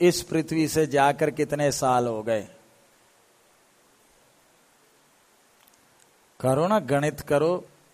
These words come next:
आप सब तो हमसे ज्यादा पढ़े हो, हम तो सिर्फ बारहवीं पास है। बोलो, दो हज़ार सत्रह में से उनतीस माइनस करो ना, कितना हो गया?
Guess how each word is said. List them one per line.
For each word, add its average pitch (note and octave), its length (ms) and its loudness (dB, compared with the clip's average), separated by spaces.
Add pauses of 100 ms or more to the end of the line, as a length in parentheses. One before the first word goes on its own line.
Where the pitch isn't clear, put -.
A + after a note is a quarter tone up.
(220)
आप C3 140 0
सब D3 220 -4
तो F3 100 0
हमसे C#3+ 340 0
ज्यादा C#3+ 280 2 (520)
पढ़े C3+ 240 2
हो, C3 520 -2 (880)
हम B2+ 60 -14
तो C#3+ 100 -2
सिर्फ D3 220 -2
बारहवीं B2+ 400 0
पास A2 360 -2
है। F#2 120 -14 (1500)
बोलो, D3 280 -4 (540)
दो E3+ 180 6
हज़ार F3 260 8
सत्रह F3 440 2
में F3 160 2
से F#3 140 2
उनतीस E3+ 520 0
माइनस E3+ 400 -2
करो F#3+ 260 2
ना, F3 300 2 (920)
कितना F3+ 240 2
हो D#3+ 160 4
गया? B2+ 220 0